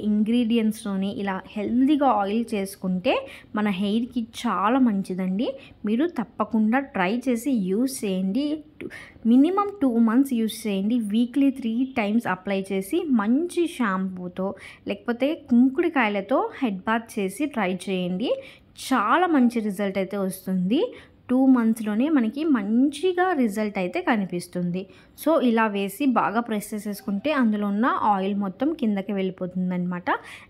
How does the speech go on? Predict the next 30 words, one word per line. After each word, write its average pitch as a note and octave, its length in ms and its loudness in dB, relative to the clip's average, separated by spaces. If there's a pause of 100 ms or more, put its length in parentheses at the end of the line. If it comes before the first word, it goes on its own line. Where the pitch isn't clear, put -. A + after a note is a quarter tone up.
And, A3 160 0 (1120)
and C4 120 6 (120)
కోకోనట్ E4+ 560 0
ఆయిల్ A3 180 2 (120)
కూడా, G3+ 200 4 (300)
ఈ - 20 10 (200)
ఆయిల్ C4 260 6
అనే C4+ 220 6
కాదు, G3+ 260 0
మీరు B3+ 140 6 (100)
కోకోనట్ B3 500 2
ఆయిల్ F#3+ 240 2
కూడా G3+ 160 2 (160)
వీక్లీ A3+ 360 2 (100)
త్రీ G#3+ 120 0 (200)
టైమ్స్ A3+ 360 4
హెయిర్‌కి G#3+ 380 0
అప్లై F#3+ 220 -4 (100)
చేసుకోండి. F3+ 560 -2 (500)
దానివల్ల G#3 400 4 (160)
మన G#3 120 2 (120)
హెయిర్ G#3+ 300 2
అనేది G3 300 0 (180)
మాయిశ్చర్‌గా G#3+ 680 -2 (120)
ఉంటుంది. F#3 480 0 (520)
And A3 120 4 (140)
స్ప్లిట్ G3+ 320 -2
ఎండ్స్ A#3+ 260 4
రాకుండా G3 400 0 (100)
కూడా B3 160 4